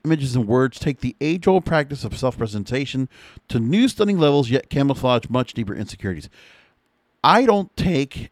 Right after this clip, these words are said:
any profile at face value.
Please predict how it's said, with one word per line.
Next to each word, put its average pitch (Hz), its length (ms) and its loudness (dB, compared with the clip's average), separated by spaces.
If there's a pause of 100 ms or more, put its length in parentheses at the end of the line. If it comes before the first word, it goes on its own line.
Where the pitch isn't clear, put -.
(120)
any 160 300 0
profile 127 800 4 (100)
at 123 260 0
face 110 480 -4 (100)
value. 85 500 -14